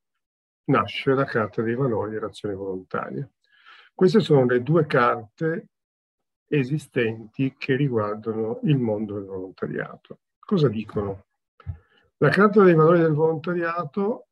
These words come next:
promossa nel duemilauno dal C S V net, cioè dal, dalla rete dei centri di servizio,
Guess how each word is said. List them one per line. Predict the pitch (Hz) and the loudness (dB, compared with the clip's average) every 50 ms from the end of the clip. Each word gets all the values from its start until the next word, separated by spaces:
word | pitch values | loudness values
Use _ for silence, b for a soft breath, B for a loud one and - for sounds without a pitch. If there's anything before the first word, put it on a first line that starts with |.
| _ _ | _ _
promossa | - 123 113 113 120 120 117 - - - 131 | -4 -4 -2 0 -2 -2 -2 -6 -8 -6 -4
nel | 113 113 113 110 110 110 | -4 -2 -2 -4 -4 -4
duemilauno | 110 117 113 113 120 117 120 117 113 120 120 117 113 110 104 | -4 -8 -6 -6 -4 -4 -4 -4 -6 -6 -10 -8 -8 -6 -6
dal | 104 107 104 104 101 104 107 | -6 -6 -8 -10 -10 -12 -16
C | - - 123 113 | -10 -8 -8 -8
S | - - - | -8 -8 -10
V | 113 117 113 | -10 -8 -4
net, | 113 110 113 135 147 _ - 170 | -2 -2 -2 -4 -6 _ -8 -8
cioè | 143 - 110 | -6 -6 -6
dal, | 104 104 104 - | -6 -6 -8 -10
dalla | - - - 110 104 107 107 107 | -12 -8 -8 -6 -6 -6 -6 -4
rete | 104 113 117 113 - - | -4 -4 -6 -6 -6 -8
dei | 110 110 104 | -8 -8 -8
centri | - - 113 110 - - 127 120 | -8 -8 -8 -8 -8 -8 -8 -8
di | |
servizio, | 117 - 180 175 156 131 127 117 120 - - - 175 180 - | -6 -6 -6 -6 -4 -4 -4 -6 -6 -4 -2 -2 -2 -2 -2